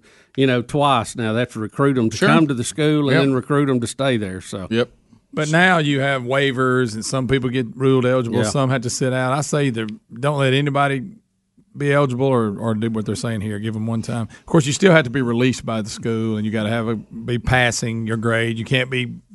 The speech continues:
Speaker 3: being kicked out for discipline
Speaker 2: Yeah, it
Speaker 3: and
Speaker 2: says,
Speaker 3: all that.
Speaker 2: here are the four things. You have to receive a transfer release from the previous school,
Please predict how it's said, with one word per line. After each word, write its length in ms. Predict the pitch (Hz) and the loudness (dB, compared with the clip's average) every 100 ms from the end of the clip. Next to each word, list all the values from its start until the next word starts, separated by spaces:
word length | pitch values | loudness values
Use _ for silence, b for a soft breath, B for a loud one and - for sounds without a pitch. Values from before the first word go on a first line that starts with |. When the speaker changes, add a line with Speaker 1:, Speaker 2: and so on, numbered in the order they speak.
| - 113 | -18 -6
Speaker 3:
being 420 | 120 120 113 110 - | -4 -4 -4 -10 -2
kicked 240 | 131 113 | 0 2
out 240 | 120 117 123 | 0 0 -2
for 120 | 117 | -6
discipline 500 | 120 110 - 113 113 | -4 -4 -4 -8 0
Speaker 2:
Yeah, 100 | 135 | 2
it 20 | |
Speaker 3:
and 80 | 123 | 4
Speaker 2:
says, 180 | 151 131 | 4 2
Speaker 3:
all 80 | 110 | 2
that. 80 | |
Speaker 2:
here 120 | 131 170 | 2 2
are 40 | |
the 80 | 139 | 2
four 220 | 139 131 | 2 2
things. 340 | 120 110 107 | 2 2 0
You 80 | 113 | 2
have 180 | 120 123 | 2 2
to 60 | 123 | 0
receive 360 | 107 - 139 | -2 0 0
a 40 | 120 | 0
transfer 480 | - 131 139 - 127 | 0 0 0 0 2
release 360 | 120 117 120 | 2 4 2
from 160 | - 113 | 2 0
the 60 | |
previous 360 | 95 113 113 110 | 0 0 2 0
school, 380 | - 92 87 | -2 -6 -6